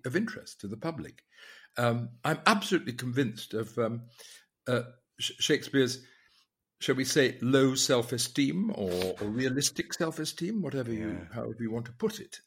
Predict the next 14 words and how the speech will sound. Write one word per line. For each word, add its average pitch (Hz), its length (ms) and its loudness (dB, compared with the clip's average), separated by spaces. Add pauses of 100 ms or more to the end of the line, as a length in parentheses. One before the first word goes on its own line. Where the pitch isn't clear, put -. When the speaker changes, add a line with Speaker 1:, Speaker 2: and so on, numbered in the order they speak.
Speaker 1:
Um, 117 380 0 (440)
uh, 117 440 -2 (380)
there's 143 220 -2
nothing 185 400 2 (480)
in, 117 360 0 (300)
in 131 220 0
anything 131 320 4
we 113 80 2
know 127 140 8
about - 240 -2
Shakespeare, - 260 -4
and 120 100 2
of 110 120 -6
course, 120 240 0